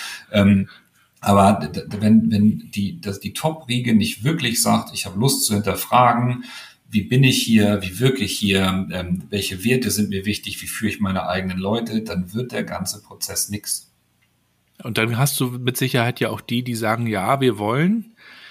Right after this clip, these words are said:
Speaker 2: Ob das dann immer passiert, ist dann auch die nächste Frage. Also die Konsequenz, äh, ist natürlich wichtig. Wie erlebst du das als Berater? Also wer sagt schon, „Wir wollen uns nicht verändern“, ne?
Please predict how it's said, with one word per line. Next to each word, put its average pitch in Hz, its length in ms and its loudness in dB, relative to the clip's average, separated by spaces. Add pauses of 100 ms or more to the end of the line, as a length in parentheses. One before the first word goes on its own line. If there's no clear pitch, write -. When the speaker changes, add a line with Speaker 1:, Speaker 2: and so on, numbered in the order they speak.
(300)
Speaker 2:
Ob - 200 -4
das 127 180 0
dann 127 220 2
immer 135 240 0
passiert, 131 580 0
ist - 260 -6
dann 120 160 0
auch 113 200 -6
die 117 260 -6
nächste 113 340 -4
Frage. 147 460 0
Also 113 160 -4
die 110 140 -8
Konsequenz, 113 920 -4 (140)
äh, 139 180 -6
ist - 200 -4
natürlich 139 400 -4
wichtig. 156 560 -4 (340)
Wie 135 140 2
erlebst 127 280 2
du 139 60 0
das 127 180 2
als 131 200 -2
Berater? 127 640 2 (460)
Also 117 200 0
wer 135 140 4
sagt 135 220 2
schon, 143 180 6
„Wir 135 100 6
wollen 127 160 4
uns 120 140 -2
nicht 123 120 -2
verändern“, 120 340 -2
ne? 117 100 -6